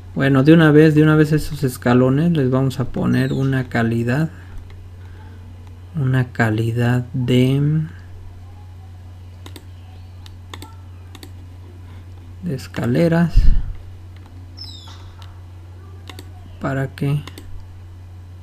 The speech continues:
veamos la diferencia y no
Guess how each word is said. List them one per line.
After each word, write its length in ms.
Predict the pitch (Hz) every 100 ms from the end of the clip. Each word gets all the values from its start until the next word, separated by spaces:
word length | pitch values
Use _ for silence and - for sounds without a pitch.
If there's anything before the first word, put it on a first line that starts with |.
| - - - - - - -
veamos 520 | 151 135 127 127 127
la 180 | 123 117
diferencia 720 | 113 - - 123 131 - 147 185
y 160 | 175 131
no 320 | 135 139